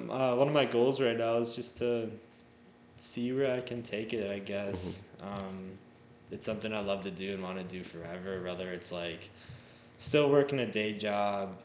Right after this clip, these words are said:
Speaker 1: Um, I have, like, other professional goals. We're talking, I'm in real estate right now,
Speaker 2: Mm-hmm.
Speaker 1: property management. I wanna own some properties eventually and have that, like, figure out a way to have cash flow and not be able to, not be,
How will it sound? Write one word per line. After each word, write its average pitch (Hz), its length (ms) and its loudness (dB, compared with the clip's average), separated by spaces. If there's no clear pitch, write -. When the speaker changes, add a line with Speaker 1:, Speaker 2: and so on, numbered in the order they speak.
Speaker 1:
Um, 92 680 -6
I 98 80 -6
have, 95 140 -4
like, 95 180 -2
other 92 320 -4
professional 90 600 -6
goals. 87 340 -6
We're 92 100 -8
talking, 87 340 -10
I'm 87 100 -10
in 87 260 -10
real 90 160 -6
estate 87 400 -8
right 87 200 -8
now, 113 60 6
Speaker 2:
Mm-hmm. 98 140 2
Speaker 1:
property - 280 -10
management. 87 540 -8
I 98 100 -6
wanna 156 340 6
own 117 320 0
some 165 180 0
properties 175 720 4
eventually 160 640 6
and 113 80 0
have 107 240 0
that, 98 260 -4
like, 95 260 -2
figure 107 320 0
out 95 140 2
a 95 40 -2
way 92 240 0
to 92 100 0
have 90 240 -4
cash 92 340 -4
flow 92 320 -2
and 87 100 -6
not 87 220 -8
be 92 180 -6
able 87 260 -6
to, 90 220 -12
not 92 240 -10
be, 87 200 -10